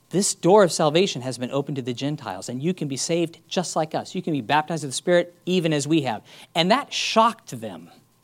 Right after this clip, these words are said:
Remember when the Holy Spirit came upon the believers in Cornelius' household? They'd say, The Holy Spirit fell on them as he did upon us at the first. Who can forbid water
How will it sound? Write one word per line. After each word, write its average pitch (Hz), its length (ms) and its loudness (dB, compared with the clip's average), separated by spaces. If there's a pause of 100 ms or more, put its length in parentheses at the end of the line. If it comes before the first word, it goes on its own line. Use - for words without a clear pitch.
(320)
Remember 196 320 8
when 226 160 8
the 165 80 6
Holy 208 200 8
Spirit 226 380 4
came 190 180 0
upon 190 400 6 (300)
the 165 100 4
believers 165 560 6
in 151 200 -2
Cornelius' 160 640 4
household? 214 540 4 (880)
They'd 190 160 6
say, - 140 -4 (120)
The 175 100 2
Holy 294 260 4
Spirit 269 320 4
fell 240 160 8
on 247 100 6
them 262 160 4
as 208 260 2
he 202 220 0
did 220 220 4 (200)
upon 233 380 6
us 254 180 6
at 214 140 2
the 190 80 2
first. 302 380 6 (340)
Who 320 220 10
can 214 180 4
forbid 165 460 4
water 196 640 4